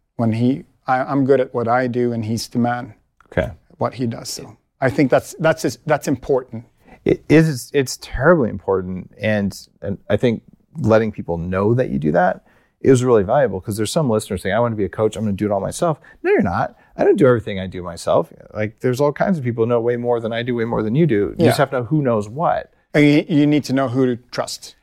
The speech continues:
Speaker 2: How do
Speaker 1: What do you
Speaker 2: you
Speaker 1: think?
Speaker 2: know who to trust?
Speaker 1: Well, um, I'm always trying to, to take in new things. I'm ambitious at what I do. I'm driven. I, I try to do my homework. So I, I,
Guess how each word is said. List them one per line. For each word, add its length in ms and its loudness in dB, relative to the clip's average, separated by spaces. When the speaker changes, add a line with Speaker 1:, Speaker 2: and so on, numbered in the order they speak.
Speaker 2:
How 220 4
do 60 6
Speaker 1:
What 20 4
do 0 -
you 80 4
Speaker 2:
you 80 6
Speaker 1:
think? 100 4
Speaker 2:
know 220 0
who 160 -2
to 100 2
trust? 460 -4
Speaker 1:
Well, 340 6
um, 560 0
I'm 200 4
always 240 4
trying 340 0
to, 420 0
to 400 -2
take 300 0
in 120 4
new 160 4
things. 680 -2
I'm 420 2
ambitious 600 0
at 80 2
what 220 0
I 80 2
do. 460 0
I'm 220 -2
driven. 580 0
I, 160 6
I 240 0
try 200 2
to 80 2
do 100 2
my 160 -2
homework. 500 -8
So 240 0
I, 420 0
I, 140 -6